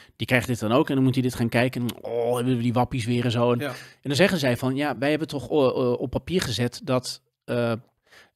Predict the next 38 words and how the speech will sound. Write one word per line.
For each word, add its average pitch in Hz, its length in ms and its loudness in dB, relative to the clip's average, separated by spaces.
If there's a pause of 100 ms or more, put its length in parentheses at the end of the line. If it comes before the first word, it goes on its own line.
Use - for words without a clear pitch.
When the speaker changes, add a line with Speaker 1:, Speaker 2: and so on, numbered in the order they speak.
(100)
Speaker 1:
dat 127 180 0
die, 131 140 -8
dat 127 160 0
het 117 100 -4
niet 147 140 -2
programmeerbaar 131 640 2
mag 101 140 -4
zijn, 113 200 -2
want 139 140 -4
we 131 60 -2
hebben 127 180 2
een 120 60 4
motie 147 220 0
aangenomen. 98 520 -4 (100)
Speaker 2:
Ja. 131 200 -2 (340)
Speaker 1:
Alleen, 123 400 2 (800)
als 123 340 2
die 120 160 0
niet 156 140 0
programmeerbaar 127 600 0
is, - 340 -6 (240)
dus 110 140 -8
je 127 60 -6
kunt 127 160 -2
hem 113 120 -4
compleet 131 380 0
privacy 120 580 0 (680)
veilig 127 400 2
houden, 95 380 -2 (260)
Speaker 2:
Ja. 117 180 0
Speaker 1:
waarom 127 260 4
heb 123 140 0
je 123 60 -12
dan 120 200 0
een 113 380 -4
digital 127 460 0
identity 123 460 2
nodig 110 500 -4